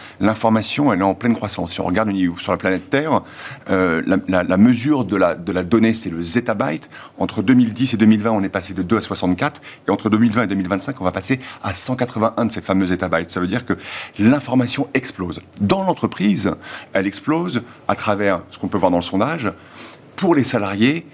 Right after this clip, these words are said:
euh, une plus forte demande d'accès à des systèmes, plus de systèmes. On doit accéder à plus de systèmes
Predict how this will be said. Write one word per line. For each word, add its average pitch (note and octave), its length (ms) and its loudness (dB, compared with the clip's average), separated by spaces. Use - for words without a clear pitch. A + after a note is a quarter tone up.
euh, E2+ 840 0
une G2+ 120 6
plus A#2+ 180 -6
forte - 360 -4
demande A#2+ 340 4
d'accès G#2+ 260 -2
à F#2+ 60 2
des F2 80 -8
systèmes, A#2 380 -4
plus E3 240 -4
de A#2+ 80 2
systèmes. - 420 -2
On F#2 60 -2
doit F#2+ 120 2
accéder F2+ 280 -4
à E2+ 40 0
plus F2 220 -6
de F2 60 -2
systèmes A#2+ 440 -2